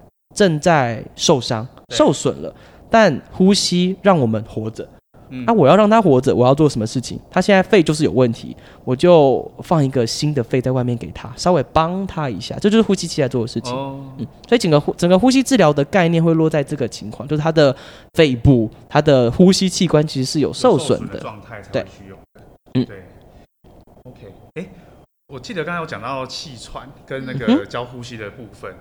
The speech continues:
Speaker 1: 嗯哼。
Speaker 2: 那我，我印象中就是新会有跟我们提过，他其实一开始在教学生的时候，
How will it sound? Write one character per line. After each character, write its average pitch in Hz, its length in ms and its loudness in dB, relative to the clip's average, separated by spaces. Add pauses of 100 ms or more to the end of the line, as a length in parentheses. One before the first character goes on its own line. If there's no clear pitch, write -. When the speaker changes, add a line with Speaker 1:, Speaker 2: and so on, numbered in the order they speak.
Speaker 1:
嗯 - 0 -
哼。 - 0 -
Speaker 2:
那 160 460 -4
我， 123 160 -8
我 135 120 -10
印 202 120 -10
象 190 180 -8
中 156 380 -10
就 156 100 -14
是 156 240 -12
新 175 220 -12
会 190 80 -6
有 117 80 -6
跟 127 100 -12
我 135 80 -10
们 101 120 -14
提 98 260 -20
过， 107 260 -14 (240)
他 156 120 -10
其 143 120 -14
实 117 160 -16
一 135 120 -16
开 135 180 -8
始 92 160 -20
在 107 360 -8
教 117 200 -8
学 113 180 -14
生 107 140 -16
的 98 80 -16
时 95 220 -20
候， 101 260 -20